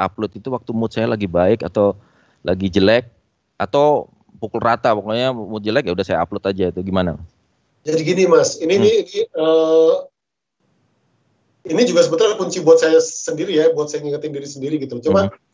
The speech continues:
Speaker 2: kalau saya bisa sharing ke semua orang, karena saya kan kerja sebagai agency advertising ya,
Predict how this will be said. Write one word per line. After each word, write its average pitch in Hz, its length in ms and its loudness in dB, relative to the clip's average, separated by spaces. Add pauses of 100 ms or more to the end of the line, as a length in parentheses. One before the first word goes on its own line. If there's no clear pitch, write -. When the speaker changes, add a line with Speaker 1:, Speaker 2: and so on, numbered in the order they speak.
Speaker 2:
kalau 156 240 4
saya 156 160 4
bisa 147 240 -2
sharing 147 320 0
ke 147 80 0 (320)
semua 147 400 2
orang, 135 400 0 (480)
karena 160 160 6
saya 180 160 4
kan 226 160 4
kerja 196 320 2
sebagai 147 320 2
agency 147 240 0
advertising 139 480 0
ya, 135 80 -2